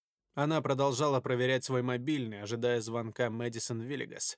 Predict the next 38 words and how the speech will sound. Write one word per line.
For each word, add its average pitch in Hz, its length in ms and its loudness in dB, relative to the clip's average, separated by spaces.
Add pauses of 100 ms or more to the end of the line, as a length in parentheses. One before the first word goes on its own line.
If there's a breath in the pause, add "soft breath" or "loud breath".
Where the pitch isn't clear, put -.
(380 soft breath)
и 196 120 -4
мне 196 180 0
пришлось 151 480 -2
выдернуть 135 520 -2
аппарат 127 440 0
из 107 120 -4
ее 110 180 -2
нежных 113 480 -6
пальчиков - 640 -4 (220 soft breath)
и 196 100 0
засунуть 156 540 0
его 127 180 2
в 120 80 0
задний 120 380 2
карман 113 400 -4
своих 107 300 -6
брюк. 107 420 -10 (840)
«Не 135 140 0
волнуйся. 123 600 -2 (800)
Они 208 280 -2
бы 170 140 2
не 156 140 4
арестовали 151 640 2
их 107 140 -10
только 127 300 -2
для 120 140 0
того, 123 260 0
чтобы 117 280 -2
потом 120 300 -2
отпустить, - 640 -6
потому 131 320 -4
что 135 180 -2
те 131 160 2
забыли 120 340 0
свою 123 280 0
травку 110 380 -4
на 107 60 -12
вечеринке», 104 640 -10